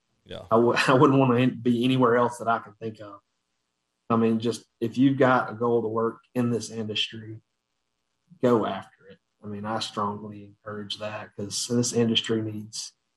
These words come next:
Speaker 2: new faces and, you know, good people that are in it, 'cause we do get a bad rep sometimes from some things that happen in our industry. And I just strongly encourage, if, if that's your dream,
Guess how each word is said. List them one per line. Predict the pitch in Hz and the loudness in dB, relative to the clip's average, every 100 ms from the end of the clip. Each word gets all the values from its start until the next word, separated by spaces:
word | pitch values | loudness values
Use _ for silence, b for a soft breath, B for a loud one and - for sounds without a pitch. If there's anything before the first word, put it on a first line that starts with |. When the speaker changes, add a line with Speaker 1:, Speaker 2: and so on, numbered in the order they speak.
| _ _ - | _ _ 4
Speaker 2:
new | 131 123 | 6 6
faces | - 123 120 - 123 120 | 6 6 6 6 4 4
and, | 110 104 107 _ _ _ _ | 2 -6 -10 _ _ _ _
you | 127 | 2
know, | 113 104 | 4 2
good | 113 139 135 | 6 6 6
people | - 131 120 110 110 | 4 2 2 0 -2
that | 110 | -2
are | 110 | -4
in | 98 113 | -2 -2
it, | 104 - | -4 -4
'cause | 107 104 113 | -4 -2 4
we | 127 | 4
do | 120 113 | 6 2
get | 107 | 0
a | 101 | -6
bad | 110 110 113 | -6 -6 -8
rep | 117 113 - - | -8 -10 -10 -8
sometimes | 120 113 - 113 113 - | -6 -6 -6 -8 -8 -12
from | - 110 117 _ _ _ _ _ - | -12 -12 -14 _ _ _ _ _ 0
some | 120 117 98 - _ _ | 4 4 2 -8 _ _
things | 127 127 123 120 | 6 8 8 6
that | 101 | 2
happen | - 120 110 117 | 2 2 2 0
in | 110 | 0
our | 107 104 | -2 -4
industry. | 107 104 - - 110 107 | -6 -2 -4 -2 -2 -2
And | 101 104 _ _ _ _ _ 113 | -8 -16 _ _ _ _ _ -2
I | |
just | 110 110 | -2 0
strongly | - 113 107 104 | 2 2 2 -2
encourage, | 101 110 107 104 107 | -4 -4 0 0 -2
if, | - - | -6 -4
if | 123 | 4
that's | 131 127 | 4 4
your | 120 107 | 2 0
dream, | 113 113 107 104 | 2 0 0 -6